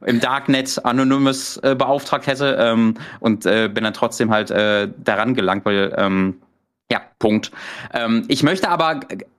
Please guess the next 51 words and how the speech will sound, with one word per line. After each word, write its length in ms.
äh, 380
an 180
einen 160
Punkt 400
gerne 320
noch 180
kurz 180
auf 220
antworten, 460
den 160
du 240
gerade 320
genannt 260
hast, 300
äh, 260
nämlich 280
der 100
Mehrwert, 480
ne? 240
Was 140
hat 120
das 80
für 140
'n, 200
für 120
'n 60
Mehrwert? 500
Das 140
ist 100
ja 80
einfach 300
nur 220
eine 220
Videospielinformation, 840
die 60
jetzt 160
jemand 180
hat, 160
die 40
jemand 200
vorher 220
nicht 140
hatte 340
und 180
jetzt. 380
Ich 140
finde, 220
das 60
ist 100
erstmal 400
ein 500